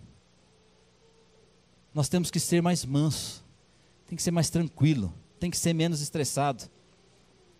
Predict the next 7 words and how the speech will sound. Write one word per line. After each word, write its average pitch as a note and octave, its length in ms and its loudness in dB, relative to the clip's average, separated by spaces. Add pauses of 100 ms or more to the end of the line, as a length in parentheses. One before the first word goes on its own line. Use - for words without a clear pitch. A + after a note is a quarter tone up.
(1500)
Versículo E3 400 4
seis, D#3+ 520 6
"Felizes F#3 480 6
são G3+ 160 4
os F#3 120 4
que F3 140 -2
têm F#3+ 460 4